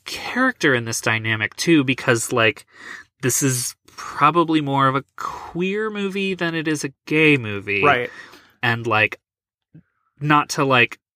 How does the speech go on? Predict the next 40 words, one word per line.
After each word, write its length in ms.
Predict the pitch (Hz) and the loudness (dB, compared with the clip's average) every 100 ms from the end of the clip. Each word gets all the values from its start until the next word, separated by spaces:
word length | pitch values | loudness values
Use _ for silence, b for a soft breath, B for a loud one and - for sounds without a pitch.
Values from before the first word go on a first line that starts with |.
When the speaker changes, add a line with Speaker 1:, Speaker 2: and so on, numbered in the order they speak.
| _ _ - | _ _ -6
Speaker 1:
uh, 440 | 135 117 104 71 - - | -4 -2 -4 -8 -14 -16
you 360 | 127 131 131 | -14 -8 -6
know, 340 | 113 107 101 92 _ _ _ _ _ | -4 -4 -6 -10 _ _ _ _ _
state 680 | - - - - - 135 131 | -4 -2 -2 -2 0 2 4
it 140 | 127 - | 0 -4
wrongly 600 | 110 123 135 131 101 104 | -2 0 0 -2 -6 -8
here, 340 | - 98 101 | -8 -6 -6
but, 220 | - 101 | -6 -8
like, 340 | 117 104 - - b b b b b b _ _ _ _ _ _ _ _ _ _ | -6 -6 -6 -16 b b b b b b _ _ _ _ _ _ _ _ _ _
you 220 | 151 135 139 | -6 0 2
know, 120 | 135 | 0
Bobby 680 | - 170 220 262 247 202 165 _ _ _ _ _ _ _ - | 0 2 2 2 0 -4 -10 _ _ _ _ _ _ _ -12
isn't 340 | 147 151 175 - - | -6 -2 -4 -4 -2
that 240 | 143 139 | 0 0
sexual 580 | - 151 - - 139 120 | -2 -2 -2 -4 -2 -2
of 80 | 110 | -4
a 40 | |
creature. 680 | - - 143 - - - - b - | -8 -16 -12 -12 -12 -16 -20 b 0
Speaker 2:
And 160 | 190 196 | 4 6
they 100 | 202 | 6
say 220 | 254 247 | 4 4
Speaker 1:
He 60 | |
Speaker 2:
that 220 | 220 151 131 | 4 2 2
in 100 | 127 | -2
the 60 | |
film. 400 | - 185 131 107 | -2 -2 -2 -4
Like, 280 | 127 139 - | -2 -2 -2
Jonathan 420 | - 165 175 170 | 2 4 4 2
actually 260 | 165 - 139 | 0 0 -4
says 240 | - 151 139 | -2 0 0
that 180 | 123 | -4
to 60 | - | -6
Claire, 400 | - 139 123 113 | -4 -2 -2 -4
of 80 | 131 | -10
just 160 | 135 | -8
like, 100 | 156 | -4
"I'm 100 | 175 | 0
not 160 | 196 330 | 0 0
entirely 360 | 277 262 254 247 | 0 2 2 0
sure, 420 | 240 226 214 | 0 2 0